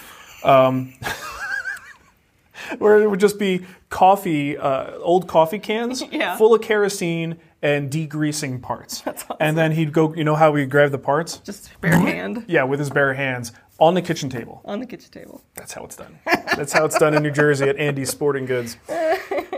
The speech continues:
Speaker 1: Okay, so Matt Roberson says, "Raised panel doors. Love 'em or hate 'em. Uh, tips, tricks, warnings. If you had an option, would you build a kitchen's worth of them or just buy the doors pre-made?" <laughs>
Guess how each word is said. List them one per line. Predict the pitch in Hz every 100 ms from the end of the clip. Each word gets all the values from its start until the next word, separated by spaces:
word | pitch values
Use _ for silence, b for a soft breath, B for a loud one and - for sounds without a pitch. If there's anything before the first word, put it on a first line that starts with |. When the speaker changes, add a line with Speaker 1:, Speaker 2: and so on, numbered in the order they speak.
| 311
Speaker 1:
Okay, | 165 160 147
so | 139 156
Matt | 156 170 214 - -
Roberson | 156 165 202 151 - 123
says, | 117 127 120
"Raised | - 143 254 262
panel | - 196 190 190 180 180
doors. | 165 180 127 113 -
Love | 147 196
'em | 262
or | 240
hate | 277 262
'em. | 220 214 - _ _ _ _ -
Uh, | 139
tips, | 135 214 220
tricks, | - 220 254 143
warnings. | 165 247 302 175
If | 175
you |
had | 170 214
an | 185
option, | 185 226 - 147
would | 160 147
you | 147
build | 190
a | 170
kitchen's | - 180 185 180
worth | 185 185
of | 175
them | 180 175
or | 131
just | 135 127
buy | 135 131
the | 143
doors | 127 131 135
pre-made?" | - 151 143 120 143 113 110 b b b b b b
<laughs> | -